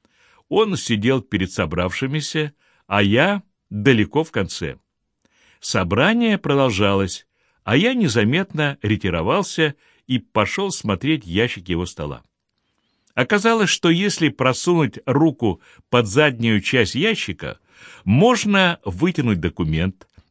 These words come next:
как из рулона туалетной бумаги. Вытаскиваете один, и еще один, и еще. Я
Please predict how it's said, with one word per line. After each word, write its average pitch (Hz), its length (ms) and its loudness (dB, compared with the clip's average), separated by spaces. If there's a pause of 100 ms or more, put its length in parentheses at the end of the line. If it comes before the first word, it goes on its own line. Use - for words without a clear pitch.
как 214 380 -4
из 131 220 0
рулона 127 480 2
туалетной 98 500 0
бумаги. 95 640 -2 (480)
Вытаскиваете 107 1040 2
один, 156 440 0 (240)
и 98 120 -2
еще 107 400 2
один, 165 440 0 (140)
и 175 80 -6
еще. 80 520 -4 (1040)
Я 127 440 2